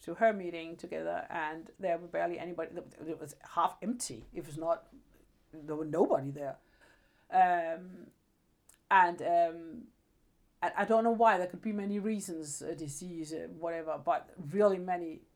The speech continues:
did not, wasn't there. And she said to me, "That's very unusual, because normally they are very good at attending meetings." I believe her because I know that congregation, so that's true. But our congregation, uh, I have been there several times,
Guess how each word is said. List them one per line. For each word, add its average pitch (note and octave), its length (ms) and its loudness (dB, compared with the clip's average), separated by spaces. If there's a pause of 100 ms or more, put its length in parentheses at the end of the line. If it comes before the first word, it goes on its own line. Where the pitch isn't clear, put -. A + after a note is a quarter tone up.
(120)
did E3 120 -10
not, D3 200 -8 (560)
wasn't E3 300 -2
there. D3 220 -6 (300)
And G3+ 160 2
she B3+ 80 0
said F#3 280 2
to F#3 60 -6
me, F3 120 -6
"That's G3+ 260 2
very F#3+ 200 2
unusual, E3+ 420 -4
because E3+ 240 -8
normally E3+ 420 -6 (320)
they F#3+ 160 0
are F3 80 -2
very F3 220 -2
good E3+ 240 -4
at D#3+ 120 0
attending D#3 380 -12
meetings." E3 260 -12
I A#3+ 140 4
believe G#3+ 340 2
her G3 120 2
because F#3 460 -2
I F#3 140 0
know F3+ 160 -6
that D3+ 220 -6
congregation, D#3 580 -8
so D#3 140 -6
that's D#3+ 240 -2
true. D#3 340 -10 (420)
But - 260 4 (340)
our D4 220 8
congregation, E3 720 -4 (160)
uh, D#3 720 -2 (100)
I F#3 140 4
have G#3+ 200 0
been G3+ 180 -6
there F3+ 140 -2
several A3+ 280 -2
times, D#3 580 -8